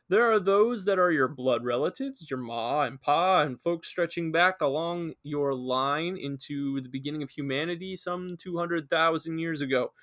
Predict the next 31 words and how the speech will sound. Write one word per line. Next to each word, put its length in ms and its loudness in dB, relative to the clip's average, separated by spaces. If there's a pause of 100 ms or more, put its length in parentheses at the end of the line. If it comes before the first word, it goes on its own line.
(340)
But 240 4
a 80 4
little 260 2
known 280 2
fact 500 -2 (260)
about 300 2
working 320 -2
with 100 -4
ancestral 520 -4
spirits, 480 2
anyway, 400 2
is 140 0
that 200 0 (160)
you 240 -2
can 160 -4
also 380 0
work 320 0
along 840 0
the 100 2
line 520 2
you 120 -2
are 120 2
bound 500 2
into 640 -2
through 260 -8
hand 300 -2
fasting, 500 -6
marriage, 420 2
and 140 -12
the 40 -10
like. 280 -6